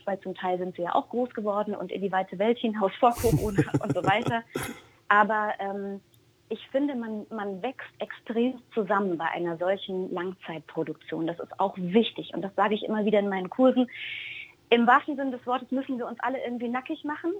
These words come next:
auf emotionaler Ebene, weil nur so funktioniert's und das geht in beide Richtungen. Und ich möchte da selber so transparent sein und,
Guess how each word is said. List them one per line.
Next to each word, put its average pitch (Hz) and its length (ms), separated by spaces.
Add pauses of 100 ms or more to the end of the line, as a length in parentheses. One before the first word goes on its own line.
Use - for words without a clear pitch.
(320)
auf 240 160
emotionaler 247 680
Ebene, 269 460
weil 240 140
nur 240 140
so 247 100
funktioniert's 233 680
und 196 80
das 214 140
geht 254 160
in 220 140
beide 226 420
Richtungen. 160 540
Und 170 180 (320)
ich 247 140
möchte 262 240
da 226 140
selber 240 360
so 214 80
transparent 208 720
sein 240 260
und, 185 220